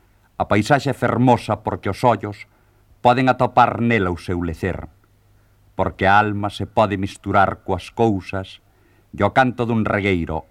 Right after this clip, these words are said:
o vento que zoa, poden nos dicir mensaxes inefábeles, revelacións que non puidemos sospeitar.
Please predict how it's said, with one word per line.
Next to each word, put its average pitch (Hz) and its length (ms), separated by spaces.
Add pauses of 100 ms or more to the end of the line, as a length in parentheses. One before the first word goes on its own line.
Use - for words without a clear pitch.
(180)
o 87 80
vento 95 480
que 92 160
zoa, 101 400 (640)
poden 127 320
nos 120 80
dicir 90 480
mensaxes 90 640
inefábeles, 87 880 (400)
revelacións 98 720
que - 80
non 90 240
puidemos 85 480
sospeitar. 82 640